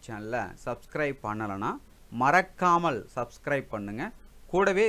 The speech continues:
பெல் பட்டனையும் கிளிக் பண்ணுங்க. அப்பதான் நான் எப்போதெல்லாம் வீடியோ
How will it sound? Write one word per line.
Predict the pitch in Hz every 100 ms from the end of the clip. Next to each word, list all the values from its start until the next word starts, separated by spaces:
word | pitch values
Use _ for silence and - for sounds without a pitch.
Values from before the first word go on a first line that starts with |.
| 180 127
பெல் | 180 240 -
பட்டனையும் | 233 185 170 220 202
கிளிக் | 156 143 -
பண்ணுங்க. | 151 110 95 92 - - - - - - - - 131
அப்பதான் | 135 175 165 143 123 185 - - 131
நான் | 135 135 123 - 147
எப்போதெல்லாம் | 156 196 185 180 180 190 165
வீடியோ | 151 170 160